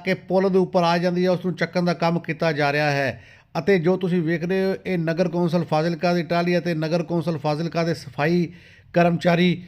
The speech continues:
ਇਹ ਕੰਮ ਕਰ ਰਹੇ ਹਨ ਅਤੇ ਰੇਲਵੇ ਫਲਾਈਓਵਰ ਦੇ ਉੱਪਰ ਇਹ ਮਿੱਟੀ ਚੱਕ ਰਹੇ ਹਨ। <clears throat> ਜਦੋਂ ਇਹ ਮਿੱਟੀ ਚੱਕ ਰਹੇ ਸੀ, ਟਰੈਕਟਰ ਟਰਾਲੀ ਖੜਾ ਸੀ, ਤਾਂ ਸਾਹਮਣੇ ਤੋਂ ਇੱਕ ਮਾਰੂਤੀ ਕਾਰ ਬੜੀ ਤੇਜ਼ ਗਤੀ ਨਾਲ ਆਈ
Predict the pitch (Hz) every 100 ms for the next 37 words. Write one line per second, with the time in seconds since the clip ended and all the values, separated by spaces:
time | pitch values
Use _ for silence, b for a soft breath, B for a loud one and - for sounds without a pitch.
0 | B B 196 185 180 180 - - 170 170
1 | 175 160 170 170 - 185 - - - -
2 | - - 165 170 190 180 170 185 190 185
3 | 180 180 180 190 151 - B B 175 180
4 | 180 190 - 160 170 170 156 156 131 -
5 | 147 139 143 147 165 190 175 175 180 170
6 | 160 180 175 185 151 165 180 170 190 180
7 | 180 180 180 175 175 180 160 175 185 180
8 | 180 180 - 170 - 165 170 156 185 170
9 | 165 160 135 - b b b b b b
10 | b 135 175 208 - - 202 202 180 190
11 | 196 196 185 160 180 202 185